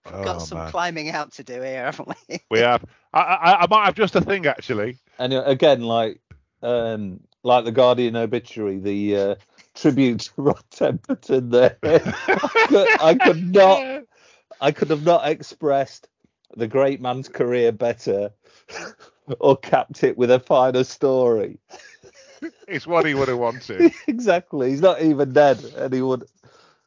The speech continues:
Speaker 2: Ah.
Speaker 1: He is.
Speaker 3: Oh, is he?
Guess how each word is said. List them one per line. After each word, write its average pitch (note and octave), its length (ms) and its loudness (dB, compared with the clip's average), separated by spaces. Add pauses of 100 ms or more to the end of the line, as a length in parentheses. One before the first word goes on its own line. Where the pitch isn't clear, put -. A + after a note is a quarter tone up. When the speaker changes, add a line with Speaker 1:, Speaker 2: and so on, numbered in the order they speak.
(1000)
Speaker 2:
Ah. C3 200 -16
Speaker 1:
He G3 100 -8
is. E3 460 -4 (600)
Speaker 3:
Oh, C#3 120 2
is A3+ 80 0
he? D4 180 0